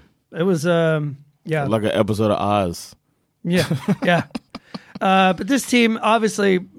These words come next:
Speaker 1: you know, w-, we don't expect much from the Texans this year.
Speaker 2: Mm.
Speaker 1: Uh, and without Tyrod Taylor, I, I'd say they're really bordering on kind of fucked at this
Speaker 2: Yeah.
Speaker 1: point.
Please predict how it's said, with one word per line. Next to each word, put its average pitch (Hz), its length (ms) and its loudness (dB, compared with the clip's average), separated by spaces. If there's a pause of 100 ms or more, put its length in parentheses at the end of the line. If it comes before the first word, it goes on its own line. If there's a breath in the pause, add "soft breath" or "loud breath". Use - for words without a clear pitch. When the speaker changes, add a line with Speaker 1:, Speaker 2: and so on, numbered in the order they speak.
Speaker 1:
you 208 140 2
know, 175 260 2 (180)
w-, - 180 -8
we 202 140 2
don't 196 160 4
expect 175 340 -2
much 170 220 -4
from 175 160 -4
the 160 80 0
Texans 170 400 -4
this 156 180 -4
year. 170 280 2 (160 loud breath)
Speaker 2:
Mm. 170 280 -6
Speaker 1:
Uh, 165 440 2
and 165 180 -4
without 170 360 0
Tyrod 165 400 0
Taylor, 151 520 -2
I, 151 280 -2
I'd 151 100 -4
say 156 240 -2
they're 139 280 -2 (640)
really 156 260 2
bordering 143 480 2
on 127 320 -6 (200)
kind 139 200 -6
of - 80 -8
fucked - 500 -4 (280)
at 151 100 -6
this 92 160 -2
Speaker 2:
Yeah. 85 80 -4
Speaker 1:
point. 131 280 -6